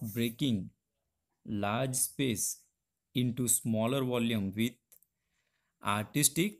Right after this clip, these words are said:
presentation." ઓકે, ફ્રેન્ડ્સ,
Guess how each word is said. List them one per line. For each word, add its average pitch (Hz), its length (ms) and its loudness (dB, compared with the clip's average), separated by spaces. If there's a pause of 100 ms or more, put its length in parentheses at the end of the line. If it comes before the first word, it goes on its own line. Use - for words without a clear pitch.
(600)
presentation." 113 720 0 (1600)
ઓકે, 127 200 -4
ફ્રેન્ડ્સ, 165 460 -2